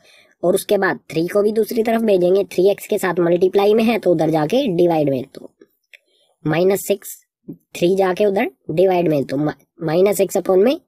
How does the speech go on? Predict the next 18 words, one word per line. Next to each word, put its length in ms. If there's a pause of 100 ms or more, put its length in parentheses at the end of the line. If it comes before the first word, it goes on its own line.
(280)
थ्री, 200 (360)
तो 100
थ्री 220
से 120
कैंसिल 340
करेंगे, 340 (520)
थ्री 180
वन 160
जा 140
थ्री 220 (460)
और 140
थ्री 300
टू 220
जा 200 (560)
माइनस, 420 (320)
ठीक 180
है, 100
माइनस 480